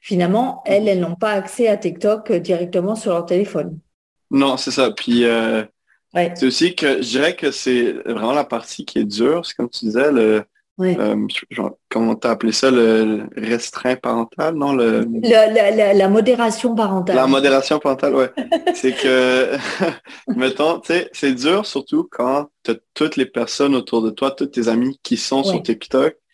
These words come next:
Speaker 1: Ouais.
Speaker 2: puis qu'ils parlent à l'école de TikTok, puis ils parlent de, ah, sur, euh, Snapchat, tu sais, parce que ma sœur, littéralement, moi, quand je lui passe mon cellulaire, ce qu'elle fait sur Snapchat, c'est même pas aller sur les Reels ou des trucs du genre, c'est de juste utiliser les filtres.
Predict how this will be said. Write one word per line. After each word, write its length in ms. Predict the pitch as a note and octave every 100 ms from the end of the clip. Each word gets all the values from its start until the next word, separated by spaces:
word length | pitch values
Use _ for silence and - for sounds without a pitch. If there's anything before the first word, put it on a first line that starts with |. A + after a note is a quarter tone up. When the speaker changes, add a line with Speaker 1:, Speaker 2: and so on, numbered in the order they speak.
| G#3
Speaker 1:
Ouais. 140 | G3+
Speaker 2:
puis 160 | C#3 C#3+
qu'ils 480 | C#3 D3 D3 B2+
parlent 400 | - C#3 C#3+ D3
à 40 | B2+
l'école 460 | A#2 - C3 C3+ A#2+
de 80 |
TikTok, 600 | G#2+ A2 - - C3+ C#3+ C#3+
puis 120 | - A2+
ils 80 |
parlent 340 | - B2 C3 B2
de, 280 | A2+ A2 G#2 -
ah, 260 | A2+ C#3+ C#3
sur, 260 | - A#2+ A2+
euh, 140 | A#2
Snapchat, 480 | A2+ A#2 A2 - C3+
tu 60 | C3 C#3+
sais, 40 |
parce 220 | C#3 B2+
que 60 | -
ma 140 | B2+
sœur, 320 | - D3+ F3
littéralement, 680 | D3 A#2+ C3 B2 B2 C#3+ G3 _ _ _
moi, 220 | A#2 B2 C#3
quand 140 | C#3
je 100 | A2+
lui 80 | A2+
passe 300 | - C3 C3
mon 60 | B2+
cellulaire, 420 | - A#2+ C3+ D#3+
ce 260 | - -
qu'elle 180 | - A#2
fait 140 | C#3 D3
sur 200 | C3+ A2+
Snapchat, 500 | A#2 A2+ - D#3 F3 _ _ _ _
c'est 60 | B2
même 100 | B2
pas 120 | D3
aller 120 | C#3+
sur 220 | D#3 - A#2
les 180 | A2+
Reels 500 | A2 A#2 C#3+ D3+ - - A2+ G#2+
ou 160 | A#2 A2
des 120 | A2
trucs 220 | - B2
du 100 | A2+
genre, 360 | A#2+ C#3 F3 - _ _ _ - -
c'est 180 | C#3+
de 360 | D3 C3 C#3+ C3+
juste 300 | A#2 C#3+ -
utiliser 420 | - - A#2 A#2+
les 140 | B2+ G#2+
filtres. 440 | - A#2 G2+ -